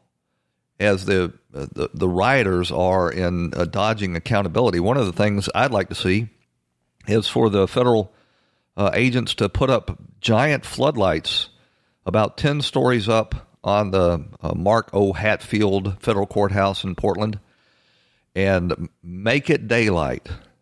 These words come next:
Turn the night into day. Just flood that area around there with light. For one thing, th-,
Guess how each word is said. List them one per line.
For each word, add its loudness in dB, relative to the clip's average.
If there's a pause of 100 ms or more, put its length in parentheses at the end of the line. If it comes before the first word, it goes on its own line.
(180)
Turn 0
the 0
night 0
into -2
day. 0
Just -2
flood -2 (440)
that 0
area 2
around 2
there 0 (1000)
with 0
light. 0 (140)
For 0
one 2
thing, -2
th-, -4